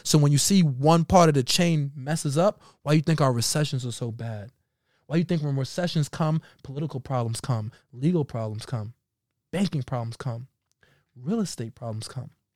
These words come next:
right? So, um, hopefully I answered the question. But, oh, let me, last five things, 'cause I've, I've, I've been given, this is a good one for me. The last factor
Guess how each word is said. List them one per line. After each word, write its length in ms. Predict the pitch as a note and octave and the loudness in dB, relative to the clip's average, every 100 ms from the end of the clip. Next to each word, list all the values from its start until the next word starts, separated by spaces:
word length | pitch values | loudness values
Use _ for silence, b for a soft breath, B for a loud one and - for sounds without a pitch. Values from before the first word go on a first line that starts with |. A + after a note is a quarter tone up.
| _ _ _ | _ _ _
right? 240 | B2+ E3+ - b b b | 0 0 -2 b b b
So, 320 | - A#3 G3+ B2+ - _ _ _ _ _ _ - - | 2 4 4 0 -10 _ _ _ _ _ _ -12 2
um, 540 | D#3+ E3 D#3+ C#3+ A2 b _ _ _ - | 6 6 6 2 -2 b _ _ _ -8
hopefully 280 | D#3+ - A#2 | -8 -6 -12
I 40 | |
answered 240 | A#2 - | -12 -16
the 60 | A#2 | -20
question. 320 | - B2+ C3+ | -14 -10 -4
But, 160 | F3 F3 | -2 4
oh, 240 | G3+ D#3 C#3+ C#3+ | 6 4 0 -2
let 120 | E3 | -2
me, 80 | D#3 | 4
last 380 | E3+ G3 F#3+ - - - | 8 8 6 -4 -16 -4
five 420 | - A#3 A#3 A3+ | 2 6 6 4
things, 420 | F#3 C3+ A2+ - | 0 -2 -6 -12
'cause 140 | - D3+ | -6 0
I've, 260 | F3 F3 D#3 | 2 0 2
I've, 240 | F#3 - | 0 0
I've 200 | D#3 E3+ | -4 -4
been 140 | D3+ | -4
given, 300 | B2+ C3 B2 | -4 -6 -6
this 120 | C3+ D#3 | -6 -4
is 140 | A#2+ | -6
a 60 | A#2 | -6
good 200 | C#3 C3 | -4 -4
one 140 | B2+ | -6
for 140 | - | -8
me. 220 | B2+ A2+ B2 _ _ _ - | -12 -12 -18 _ _ _ -2
The 100 | C#3 | 4
last 680 | E3 F#3+ G3+ G#3 - - - _ _ _ _ _ | 6 6 6 4 2 -4 -12 _ _ _ _ _
factor 760 | _ - F#3+ E3+ E3 C#3+ C3 | _ 2 4 6 4 0 -2